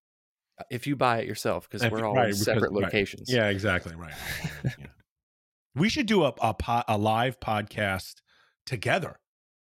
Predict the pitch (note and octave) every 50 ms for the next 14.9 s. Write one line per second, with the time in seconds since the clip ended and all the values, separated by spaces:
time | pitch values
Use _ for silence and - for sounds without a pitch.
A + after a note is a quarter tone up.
0 | _ _ _ _ _ _ _ _ _ _ _ _ _ - G#2+ G#2 - - - F#2+
1 | G2+ F#2+ F2 G2 - _ _ _ _ _ _ _ - - A2 G2+ A#2+ A#2+ - -
2 | A#2 - - A#2 A#2 A#2 A2 A2 G#2+ A2+ C3 B2 B2 B2+ D3 E3 F3+ - _ -
3 | - C3+ B2 A#2 - _ _ - C#3 C3+ C#3+ - C4+ A3+ A#3+ - - B3 B3+ B3
4 | A3+ A3 A#3 - A#3+ A3+ B3 - G3 G#3 F#3+ D3+ A#2 A2+ C3 F3 F#3+ D3+ B2 B2+
5 | A2+ A2 G#2 F#2 - - D3+ D3 G#2+ - - G#3 A3+ A3 - - C#3 C3 A2 G2+
6 | G3+ F#3 C#3 G2 G2+ A#2+ G#2+ A2+ A#2+ - - B2 B2+ - - A#2+ G2+ G#2+ - -
7 | A#2 A2 A2 A2+ G2+ F#2 G2+ G2+ - F2 - - - - _ - - - G2+ A2
8 | G#2 G2+ G2+ C3 B2+ B2+ B2 G#2+ G2+ F#2+ C3+ C3 C3 B2+ C3+ C#3 C#3 C#3 C3 A#2+
9 | A#2+ B2 A#2 - A#2+ A2 A2+ A#2+ A#2 A2+ A2 G#2 - G#2 G2+ G2 F#2+ F#2+ - _
10 | _ _ _ _ _ _ _ _ - G2 A2 A2+ A#2+ A#2 A2+ A#2 A#2+ B2+ C3+ C#3
11 | C#3 C3+ A#2+ A#2 B2+ - D3+ E3+ E3 E3 E3+ G3+ - - - - - - A2 A2
12 | A#2+ C#3 C#3+ C3+ A#2 G#2+ - - - - - _ - A2+ G#2+ F#2 - - - -
13 | _ _ _ - _ _ _ _ _ _ _ _ - F#2 - A#2+ A#2 - - -
14 | A2+ G#2+ A2 - G2+ F2 G#2+ G#2 G2+ E2 - - - - - - -